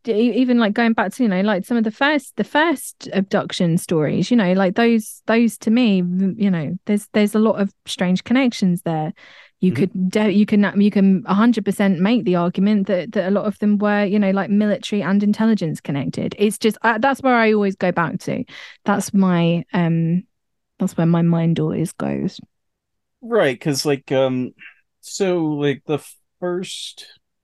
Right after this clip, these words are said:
Speaker 2: kind of the earliest abduction cases that, so there's, like, a threshold. So if it was reported before nineteen eighty-one, I will,
Speaker 1: Mm-hmm.
Speaker 2: you know, allow it the,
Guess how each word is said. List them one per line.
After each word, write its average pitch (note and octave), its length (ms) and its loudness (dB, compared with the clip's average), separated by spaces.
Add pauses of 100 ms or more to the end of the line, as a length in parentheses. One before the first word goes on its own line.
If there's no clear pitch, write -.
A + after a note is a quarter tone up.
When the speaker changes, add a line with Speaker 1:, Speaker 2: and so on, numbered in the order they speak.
(2250)
Speaker 2:
kind D3 160 0
of D#3 100 -2
the C3+ 160 -4
earliest B2 580 -4
abduction G2 840 -8
cases F#2 1080 -16 (460)
that, G2 560 -6 (180)
so A#2 300 -6
there's, A#2+ 240 -6
like, B2+ 140 -2
a G#2 80 -4
threshold. - 640 -12
So - 260 -20
if G#2+ 260 -8
it G#2+ 220 -6 (540)
was A2+ 200 -6
reported C#3+ 440 -2
before A2+ 320 -4
nineteen G2+ 560 -6
eighty-one, G2 800 -8 (100)
I G2 160 -8
will, G2 460 -2
Speaker 1:
Mm-hmm. - 20 2
Speaker 2:
you G#2+ 140 -2
know, F#2+ 220 -6
allow G2 420 0
it F#2+ 220 -6
the, F#2 520 -8